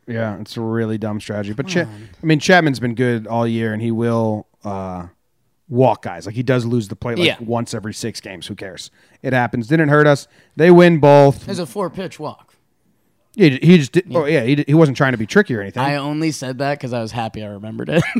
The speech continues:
Speaker 2: <laughs>
Speaker 1: It wasn't trying to be tricky or anything. He just
Speaker 2: Yeah.
Speaker 1: not good. But, uh, I don't know, man.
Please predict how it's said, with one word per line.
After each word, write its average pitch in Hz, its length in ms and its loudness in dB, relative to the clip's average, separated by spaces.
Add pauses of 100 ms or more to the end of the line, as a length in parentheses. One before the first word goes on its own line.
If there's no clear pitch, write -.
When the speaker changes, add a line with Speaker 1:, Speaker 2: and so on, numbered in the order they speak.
Speaker 2:
<laughs> 202 680 0 (720)
Speaker 1:
It 156 60 -4
wasn't 160 260 6
trying 156 180 4
to 135 60 4
be 123 80 4
tricky 160 340 0
or 110 60 2
anything. 98 320 -4
He 110 80 -2
just 113 340 -6 (440)
Speaker 2:
Yeah. 110 80 -10
Speaker 1:
not 110 120 -12
good. 110 300 -8
But, 101 180 -2
uh, 98 280 -6 (880)
I 104 120 -4
don't 120 120 2
know, 117 160 2
man. 92 320 -6